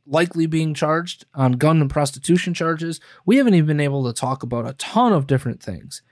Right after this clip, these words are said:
here today in the show. So we're gonna have a lot for the Friar tomorrow. We're gonna have a lot to get into. We're gonna play Would You Rather tomorrow. I'm gonna have a lot of fun with that with you, Pat. I already have a, a banger of a Would You Rather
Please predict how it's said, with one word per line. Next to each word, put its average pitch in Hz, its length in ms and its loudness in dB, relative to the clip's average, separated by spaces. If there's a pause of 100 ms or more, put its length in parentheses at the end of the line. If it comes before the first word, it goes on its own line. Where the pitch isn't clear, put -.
(240)
here 120 180 0
today 110 220 -4
in 104 100 -4
the - 60 -8
show. - 320 -6 (800)
So - 120 2
we're 226 100 4
gonna 294 100 4
have 285 80 4
a 208 60 4
lot 151 360 2
for 190 80 2
the 175 80 2
Friar 151 340 2
tomorrow. 143 440 2
We're 135 120 -6
gonna 127 100 0
have 123 80 -4
a - 20 -6
lot 139 420 0
to 160 100 -10
get 143 180 2
into. 127 420 -2 (160)
We're 139 100 2
gonna 139 160 4
play 143 380 2
Would 196 280 2
You 254 120 4
Rather 135 340 0
tomorrow. 127 500 0
I'm 139 80 -2
gonna 131 120 2
have 123 80 0
a 120 40 -4
lot 131 360 0
of 127 60 -8
fun 131 160 -2
with 117 100 -8
that 117 180 -4
with 110 180 -12
you, 101 120 -8
Pat. 110 180 -6
I 113 60 -2
already 123 260 -2
have 110 140 -6
a, 92 80 -12 (320)
a 117 160 -4 (520)
banger 156 640 4
of 127 140 0
a 117 100 0
Would 113 240 -4
You 117 100 -4
Rather 104 440 -6